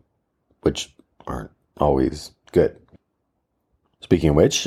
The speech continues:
an owner of a non-bank lender who was doing forty million dollars a month a few years ago and who's now doing ten million dollars a month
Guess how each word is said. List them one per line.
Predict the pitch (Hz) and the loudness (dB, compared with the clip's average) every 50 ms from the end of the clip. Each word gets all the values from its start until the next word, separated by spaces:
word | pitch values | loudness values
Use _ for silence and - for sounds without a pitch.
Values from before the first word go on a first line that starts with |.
| - | -2
an | - 98 98 | 0 2 4
owner | 101 117 127 123 117 | 4 4 4 4 4
of | 107 90 | 4 4
a | 85 | 2
non-bank | 78 73 69 76 80 76 73 71 73 76 73 | 2 2 2 2 2 2 2 2 0 -4 -6
lender | 80 87 - - - - 127 | -8 -6 -6 -2 0 0 0
who | 127 113 | 2 2
was | 92 85 80 | 2 2 2
doing | - 80 73 71 71 69 67 - 80 | 2 2 2 4 2 0 -2 -2 -6
forty | - - - 78 76 | -4 0 2 2 2
million | 73 73 71 71 71 71 | 2 2 2 2 2 2
dollars | 69 67 69 67 65 67 65 | 2 2 2 2 2 0 0
a | 67 | -2
month | 65 64 69 87 117 - - | -4 -4 -4 -4 -6 -8 -10
a | - - | -16 -8
few | - - 78 73 | -2 0 2 4
years | 71 69 67 67 65 - - | 4 4 2 2 0 -2 -4
ago | - - - - - - 110 - | -4 -4 -2 -2 -2 -2 -2 -4
and | - - - 76 76 - - _ | -4 -6 -10 -12 -16 -20 -12 _
who's | - 92 87 82 73 78 | 0 2 2 2 2 2
now | 80 71 69 71 | 2 2 2 0
doing | 69 71 69 67 67 | 0 0 0 -2 -2
ten | 67 - 123 123 107 | -2 0 0 2 2
million | 85 76 73 69 | 2 2 2 2
dollars | 67 - - 67 67 73 | 0 0 0 0 0 0
a | 71 67 | -4 -6
month | - - - - - - - | -8 -8 -8 -8 -10 -12 -16